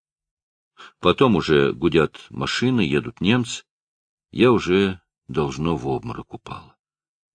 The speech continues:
Немцы уже стали подъезжать, визжат свиньи, куры кричат, они уже ловят. И слышу, кто-то подошел к трупам и говорит: мужчина один из села подходит и говорит:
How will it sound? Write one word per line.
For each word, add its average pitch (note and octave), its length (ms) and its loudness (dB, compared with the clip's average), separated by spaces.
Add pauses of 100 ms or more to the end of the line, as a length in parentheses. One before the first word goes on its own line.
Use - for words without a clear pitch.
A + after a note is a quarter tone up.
(320)
Немцы E2+ 360 0
уже C#2 180 -2
стали C#2+ 280 -2
подъезжать, C#2+ 760 -2 (340)
визжат F2 500 2
свиньи, G#2 560 0
куры B2 360 -2
кричат, G#2+ 540 0 (360)
они F2 240 2
уже D2+ 200 2
ловят. D#2+ 500 6 (640)
И E2+ 80 2
слышу, A#2 420 0
кто-то G2 300 2
подошел E2+ 440 2
к - 100 -10
трупам F#2 420 -2
и D2+ 40 -2
говорит: D#2 400 2 (760)
мужчина A2 640 2
один F#2 260 2
из E2 80 -2
села F#2+ 360 2
подходит F#2 540 0
и E2 40 0
говорит: F2+ 420 4